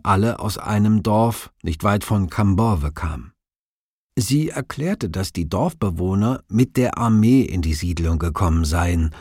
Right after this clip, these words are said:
um in den nahegelegenen Schürfgebieten zu arbeiten.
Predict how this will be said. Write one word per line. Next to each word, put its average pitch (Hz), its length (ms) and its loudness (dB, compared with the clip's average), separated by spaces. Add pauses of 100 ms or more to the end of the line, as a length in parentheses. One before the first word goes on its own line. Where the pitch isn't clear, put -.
(340)
um 87 340 0
in 107 100 -4
den 95 160 2
nahegelegenen 110 840 2
Schürfgebieten 82 880 -2
zu - 180 -6
arbeiten. 82 540 -8